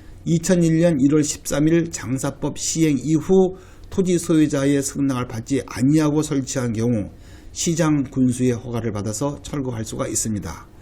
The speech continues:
그리고 이천일 년 일월 십삼 일 이전에 설치한 분묘로서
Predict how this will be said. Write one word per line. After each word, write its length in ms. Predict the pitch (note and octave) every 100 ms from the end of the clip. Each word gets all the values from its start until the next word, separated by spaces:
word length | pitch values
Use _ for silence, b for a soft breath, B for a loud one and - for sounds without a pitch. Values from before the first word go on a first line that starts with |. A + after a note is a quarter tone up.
| B B B B
그리고 360 | - F3 F3+ F#3
이천일 560 | C3 D#3 D#3+ D#3 C#3 C#3
년 220 | D#3 D3+
일월 220 | C#3 C#3+ D3
십삼 440 | - - E3+ D3
일 100 | D3+ -
이전에 640 | E3 F#3+ F#3 C3 B2+ D#3+
설치한 480 | D#3+ D3 C#3 D3 B2
분묘로서 720 | A2+ B2 A#2 A#2 - D#3 D#3+